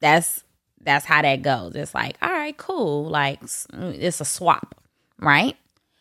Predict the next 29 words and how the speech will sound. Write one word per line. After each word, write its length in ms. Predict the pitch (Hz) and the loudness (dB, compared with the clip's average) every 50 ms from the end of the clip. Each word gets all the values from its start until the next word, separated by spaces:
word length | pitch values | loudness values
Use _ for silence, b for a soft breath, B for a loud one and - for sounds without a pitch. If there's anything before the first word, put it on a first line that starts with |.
| _ _ _ _ _ _ _ _ _ _ _ | _ _ _ _ _ _ _ _ _ _ _
How 180 | - 233 277 392 | 2 4 4 4
many 200 | 453 427 415 370 | 4 2 2 4
people 240 | - 359 339 294 | 4 4 4 4
you 160 | 302 294 294 277 | 4 4 6 6
know 220 | 269 254 247 240 | 6 6 6 8
that 140 | 220 214 208 | 6 6 6
done 160 | 190 180 180 | 4 2 2
did 220 | 175 196 214 214 | 2 2 2 2
some 120 | 208 175 170 | 0 -4 -6
shit 220 | - - 160 - | -6 -8 -8 -8
like 240 | - 64 - - - | -8 -8 -10 -10 -12
that? 220 | - - - - - _ _ _ _ _ _ _ _ _ _ _ _ _ _ _ _ _ _ _ _ _ _ _ _ _ _ _ _ _ _ _ _ _ _ | -12 -12 -12 -14 -16 _ _ _ _ _ _ _ _ _ _ _ _ _ _ _ _ _ _ _ _ _ _ _ _ _ _ _ _ _ _ _ _ _ _
Think 200 | - 190 180 196 | 2 2 2 2
about 280 | 226 226 226 190 185 185 | 2 4 4 4 4 2
it. 140 | 220 311 - _ _ _ _ _ _ _ _ _ _ _ _ | 0 -4 -8 _ _ _ _ _ _ _ _ _ _ _ _
How 140 | - 233 262 | -2 0 2
many 140 | 277 302 302 | 4 4 4
people 240 | 285 302 269 240 240 | 2 2 0 0 -2
you 120 | 226 233 | -2 0
know 640 | 226 208 196 190 190 180 165 160 156 156 160 160 175 - _ _ _ _ _ _ _ _ | 0 2 2 4 4 4 4 2 2 0 -4 -6 -10 -14 _ _ _ _ _ _ _ _
that 500 | 170 160 175 170 165 160 156 - - - | -4 0 4 6 6 6 4 2 -2 -4
done 200 | - 170 143 151 | -4 -2 -2 0
did 200 | 147 160 160 165 160 | 2 2 2 2 2
that 180 | 151 147 - | 0 -2 -4
swapped? 580 | - - - 160 135 117 - - _ _ _ - _ _ _ _ _ _ _ _ _ _ _ _ _ _ _ _ _ _ - | -6 -6 -4 -4 -4 -4 -6 -8 _ _ _ -20 _ _ _ _ _ _ _ _ _ _ _ _ _ _ _ _ _ _ 0
I 340 | 208 247 294 330 359 320 285 | 4 6 6 6 6 6 4
know 440 | 226 190 170 170 180 185 196 196 185 | 4 2 4 6 6 8 8 6 4
someone 380 | 185 - 175 160 160 143 131 | 2 -2 -2 0 0 0 0
personally 920 | - - 190 175 185 185 - - 156 160 147 143 143 139 131 127 123 - | 0 2 4 4 4 4 0 -2 -2 -2 0 0 0 0 0 -2 -4 -6